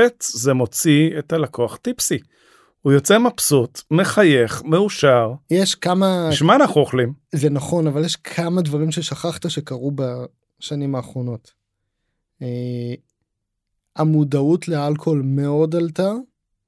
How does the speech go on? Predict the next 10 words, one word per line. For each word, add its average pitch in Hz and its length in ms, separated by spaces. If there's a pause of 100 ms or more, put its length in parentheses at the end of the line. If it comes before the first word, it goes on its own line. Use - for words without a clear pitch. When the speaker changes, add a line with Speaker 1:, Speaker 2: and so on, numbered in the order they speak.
(560)
Speaker 2:
בעיקר 175 720
ללא 160 840
לנהוג 139 400
אחרי. 117 340 (1700)
השקיעו - 360
בזה 147 260
המון 156 600 (280)
בשנים 143 420
האחרונות, 147 420
ובצדק. 143 600